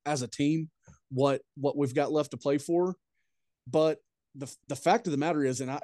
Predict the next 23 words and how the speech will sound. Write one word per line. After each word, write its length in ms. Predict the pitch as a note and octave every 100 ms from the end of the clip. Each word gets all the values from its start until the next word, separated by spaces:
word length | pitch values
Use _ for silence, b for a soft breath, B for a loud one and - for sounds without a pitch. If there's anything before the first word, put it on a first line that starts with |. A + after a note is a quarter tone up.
| B B B -
<sighs> 420 | _ _ _ _
I, 80 | D3 E3+
at 120 | -
the 100 | F#3
end 100 | A3
of 40 |
the 60 | C3
day, 220 | D3 D#3
I 80 | -
don't 180 | C#3+ -
think 220 | C#3+ -
Hendon 260 | D#3 C3+ A#2
Hooker 280 | C3+ C#3
cares 260 | B2+ C3 C#3
about 240 | C3 C#3
the 60 | B2+
Heisman 320 | C3+ C3+ C3+
Trophy 260 | - C#3 D3
that 160 | D#3
much. 280 | E3 F#3+ -
I 100 | B2+
just 240 | B2 - -
don't. 280 | B2+ E3+